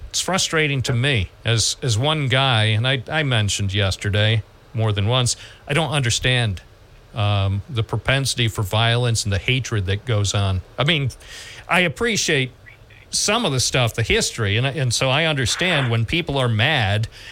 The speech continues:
I, I sort of understand because of the history, I understand why people feel the way they do. I just don't understand what anybody hopes to accomplish now by injuring and assaulting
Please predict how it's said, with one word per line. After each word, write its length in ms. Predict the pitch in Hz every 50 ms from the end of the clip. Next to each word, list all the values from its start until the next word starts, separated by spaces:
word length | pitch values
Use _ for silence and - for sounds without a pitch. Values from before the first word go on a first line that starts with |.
| - -
I, 160 | - 151 147 -
I 80 | 180 156
sort 260 | 135 - - 170 160
of 80 | 143 143
understand 680 | 139 165 151 139 127 - - - 160 170 165 147 135 131
because 360 | - 117 - - 143 135 117
of 120 | 127 107
the 140 | - 113 113
history, 680 | 107 - 180 214 - - - - 120 98 92 101 113 117 - - - - - -
I 140 | - 160 180
understand 500 | 151 120 104 - - 175 185 165 139 110
why 180 | 107 113 110
people 380 | 104 - 143 147 135 - 120 107
feel 380 | 101 - - 170 175 175 151
the 100 | 127 120
way 200 | 110 110 117 113
they 180 | 110 101 107 101
do. 380 | 98 92 131 156 135 110 107 113
I 80 | 131
just 180 | 127 131 127 -
don't 180 | 151 131 131
understand 680 | - 135 123 113 - - - 143 139 131 127 123 113 - - - - - - - - - - - -
what 500 | - 127 123 123 139 156 160 165 165 - - - - - - - - - - -
anybody 540 | 156 165 175 180 170 139 135 135 131 135 120
hopes 340 | 104 - 139 139 131 - -
to 120 | - 127
accomplish 640 | 104 101 - 143 143 139 135 123 - 123 117 101 -
now 260 | 120 135 143 131 123
by 220 | 113 98 117 107 107
injuring 840 | 113 107 135 151 156 147 131 107 131 135 135 135 131 131 131 123 110 - - - - - - - - -
and 140 | - 120 110
assaulting 840 | 104 - - - 151 147 143 139 117 - - 135 131 127 131 127